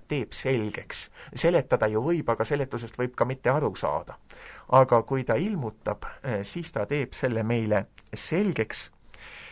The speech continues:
Ja, veel tahaksin öelda, Jumala püha vaim, mitte lihtsalt ei ole Jumala laste juures, vaid ta tegutseb aktiivselt.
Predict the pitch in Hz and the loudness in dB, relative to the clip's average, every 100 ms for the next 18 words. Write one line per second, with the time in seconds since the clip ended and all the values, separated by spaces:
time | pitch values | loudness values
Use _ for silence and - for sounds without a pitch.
0 | - - 147 147 147 131 - - - - | -20 -6 4 8 10 8 4 -18 -20 -6
1 | 123 113 110 117 220 208 143 - _ 175 | -2 0 0 0 2 2 0 -6 _ 0
2 | 165 214 180 - 147 170 170 131 120 - | 0 0 -2 -4 -2 0 0 4 4 4
3 | _ - - - - - - - - - | _ -20 -20 -20 -20 -20 -20 -20 -6 2
4 | 120 110 127 208 190 131 123 202 190 135 | 2 2 0 2 2 2 0 0 0 2
5 | 127 185 156 117 107 92 - - - 113 | 4 2 2 -2 0 -2 -6 -16 -6 -4
6 | 104 104 101 - - - _ - 123 147 | -4 -8 -10 -14 -20 -20 _ -8 -4 -2
7 | 180 - 131 131 180 - - 135 123 _ | -4 0 2 4 0 -4 4 4 4 _
8 | 151 147 131 123 160 214 160 104 101 120 | -6 0 2 4 2 4 2 2 0 0
9 | 101 78 92 87 - - 101 82 95 - | 0 -2 0 -2 -4 -8 -8 -8 -10 -10
10 | - - _ - 117 107 156 165 123 - | -12 -16 _ -4 -2 4 4 4 -2 -8
11 | - 113 110 - 175 190 107 - - 107 | 4 6 6 2 -2 0 -6 -4 -2 4
12 | 110 107 - - 185 120 101 - - - | 4 4 -2 -4 -4 -2 -6 -8 -8 -10
13 | - - - | -18 -18 -18